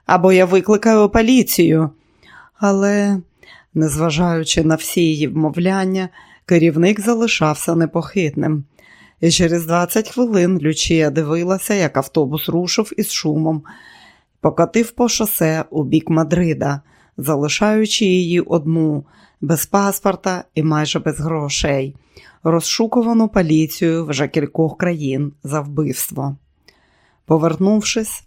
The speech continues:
вона озирнулася. Зупинка автобуса була перед круглою будівлею, на фасаді якої було написано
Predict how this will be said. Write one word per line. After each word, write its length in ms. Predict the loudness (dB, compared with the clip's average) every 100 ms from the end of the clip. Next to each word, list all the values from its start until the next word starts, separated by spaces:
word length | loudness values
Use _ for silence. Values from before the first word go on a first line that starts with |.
| -6
вона 400 | -4 -2 -2 -4
озирнулася. 960 | -6 -4 -2 -2 -2 -6 -6 -6 -6 -8 _ _ _ _ _
Зупинка 520 | -6 -6 0 2 4
автобуса 640 | 2 0 0 0 0 -2 0
була 280 | 0 0 0
перед 320 | 0 0 -2
круглою 520 | -4 -2 0 0 0
будівлею, 720 | 0 -4 0 -2 0 0 0
на 120 | 0
фасаді 480 | -2 -4 0 0 2
якої 440 | 0 0 0 0
було 280 | 0 0 0
написано 760 | 0 -2 -2 -4 -2 -2 -2 -4